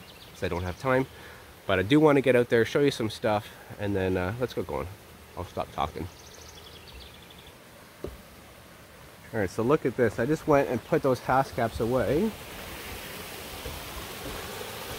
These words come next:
And I noticed right on top of my inverter, this is the, uh, Fronius inverter for our solar panels, we've got a bird nest.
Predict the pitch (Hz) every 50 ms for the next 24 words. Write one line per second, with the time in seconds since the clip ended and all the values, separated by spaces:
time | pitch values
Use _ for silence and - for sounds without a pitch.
0 | - - - - - - - - - 120 123 127 120 80 101 117 120 127 147 165
1 | 165 143 135 135 - - - 151 156 175 170 160 - 170 160 147 - - 143 135
2 | 127 131 120 110 117 113 107 131 151 165 147 110 107 104 117 143 156 147 139 123
3 | - 143 123 - - 127 127 120 113 107 - - - 127 127 127 135 131 123 -
4 | 131 113 117 120 120 123 120 - - 117 104 101 - - 165 175 170 151 - -
5 | 135 113 107 110 110 117 - - - - - - - - - - 120 113 - 147
6 | 143 135 117 101 - 151 165 170 147 143 131 113 104 101 -